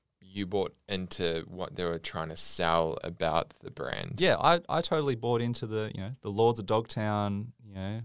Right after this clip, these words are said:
Speaker 1: Kind of vibe.
Speaker 2: kind of vibe, you know, surfer, skater.
Speaker 1: Or drop into pools, you know.
Speaker 2: Yeah, and I'm gonna wear those clothes and that makes me part of that.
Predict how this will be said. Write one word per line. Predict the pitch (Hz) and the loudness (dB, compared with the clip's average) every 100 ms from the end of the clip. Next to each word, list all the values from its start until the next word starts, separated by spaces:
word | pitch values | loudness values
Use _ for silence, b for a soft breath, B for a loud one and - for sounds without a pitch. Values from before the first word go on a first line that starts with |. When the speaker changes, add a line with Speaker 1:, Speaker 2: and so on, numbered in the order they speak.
| - | -10
Speaker 1:
Kind | - 98 | 2 2
of | 85 | 2
vibe. | 87 90 85 85 | 4 4 6 4
Speaker 2:
kind | 120 113 | 4 4
of | |
vibe, | 101 107 110 104 104 | 6 6 6 4 -4
you | - 107 | -6 -2
know, | 101 | 0
surfer, | - 131 113 113 110 | 2 4 4 2 -2
skater. | 107 - 113 107 107 107 104 110 - | -4 0 0 2 0 0 0 -4 -6
Speaker 1:
Or | 95 | -6
drop | 95 92 87 | 0 0 0
into | 90 92 | -2 -6
pools, | - - 92 90 90 101 110 - | -6 -4 -2 0 -2 -4 -6 -4
you | 104 | 0
know. | 127 | 2
Speaker 2:
Yeah, | 127 98 73 | 4 4 2
and | 104 | -2
I'm | 104 | 0
gonna | 107 | 0
wear | 98 104 101 | 2 4 4
those | 87 104 101 - | 4 4 4 2
clothes | - 101 95 95 | 2 2 2 0
and | |
that | 95 73 | -4 -2
makes | 92 - | -6 -6
me | 95 90 | -6 -6
part | - 98 92 | -6 -4 -4
of | 87 92 | -4 -4
that. | 90 80 | -2 -4